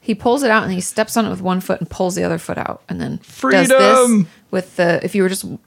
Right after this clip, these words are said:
Speaker 1: if you're just listening, he puts one foot on top of the other and pushes out the sock off of his toes until he can step on it and it
Speaker 2: Actually,
Speaker 1: retracts.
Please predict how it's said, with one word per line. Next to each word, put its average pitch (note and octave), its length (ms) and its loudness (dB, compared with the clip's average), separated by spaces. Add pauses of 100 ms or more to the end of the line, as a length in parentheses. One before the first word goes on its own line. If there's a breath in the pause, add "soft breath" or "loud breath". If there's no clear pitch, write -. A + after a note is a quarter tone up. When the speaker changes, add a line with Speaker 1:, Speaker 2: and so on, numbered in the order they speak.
Speaker 1:
if F#3 80 -2
you're G3+ 100 4
just G#3 180 2
listening, G#3+ 420 2 (280 loud breath)
he - 140 -2
puts G3 260 -2
one F#3+ 180 0
foot G3 140 0
on G3 140 2
top F#3+ 180 0
of F#3 60 -6
the - 140 -6
other D#3+ 240 2
and E3+ 180 -4
pushes A3 400 -4 (120)
out G3 280 -2 (100)
the F#3 140 -4
sock E3 420 0
off F3 200 -2
of G3+ 100 2
his F3 160 -4
toes F#3+ 240 -2
until F3 160 -4
he F3 60 -2
can F3 120 -6
step - 220 -2
on - 60 2
it B2 40 2
and C3 160 6
it - 40 4
Speaker 2:
Actually, C3 460 0
Speaker 1:
retracts. C#3 600 -6